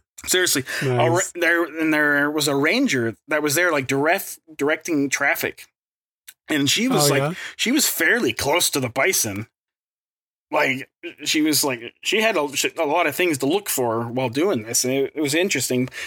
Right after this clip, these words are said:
Speaker 1: But yeah, it was all because this one stubborn bison would not move.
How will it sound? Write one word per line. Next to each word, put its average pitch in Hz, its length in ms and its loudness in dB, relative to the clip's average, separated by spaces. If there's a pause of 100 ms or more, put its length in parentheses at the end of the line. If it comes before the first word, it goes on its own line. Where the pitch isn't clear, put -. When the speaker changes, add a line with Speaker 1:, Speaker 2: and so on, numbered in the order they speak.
(200)
Speaker 1:
But 143 160 2
yeah, 160 220 2
it 165 200 2
was 160 140 2
all 165 220 0
because 175 340 -2
this 147 160 -2
one 175 220 0
stubborn 175 540 0
bison 131 640 0
would 139 220 -2
not 139 240 0
move. 127 440 -2